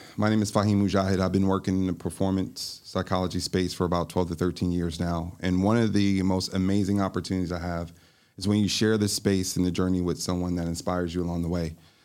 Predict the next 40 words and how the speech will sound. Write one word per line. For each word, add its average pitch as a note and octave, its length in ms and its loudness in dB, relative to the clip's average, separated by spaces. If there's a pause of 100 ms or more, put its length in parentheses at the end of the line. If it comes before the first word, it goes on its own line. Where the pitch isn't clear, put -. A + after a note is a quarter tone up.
(220)
I G2 100 2
feel G2+ 240 2
so A2+ 220 2
fortunate G2+ 760 0
to F#2 280 2
be F#2+ 200 0
able F#2+ 100 2
to F2+ 100 2
share G2+ 240 2
the F#2+ 100 2
road F#2 340 2
with D2+ 120 -2
some F#2+ 380 2
of F#2 140 -2
the F2+ 80 0
most F2+ 300 -2
amazing F#2+ 480 0
human F#2 240 0
beings F2+ 280 -2
in F2 60 0
the F2 80 0
world. F2 420 -2
And F2+ 240 2
Behind A2 460 2
the A2 40 2
Ball F#2 420 2 (440)
is F#2 140 -2
a F2+ 140 0
segment G2 580 0
of F#2 140 -2
my G2 120 2
podcast F#2+ 580 0
that F#2 80 0
I'm F#2+ 120 0
going G2 240 2
to F#2+ 120 -4
start F#2 260 0
introducing G2+ 560 2
these F2+ 180 0
beautiful, F#2 720 0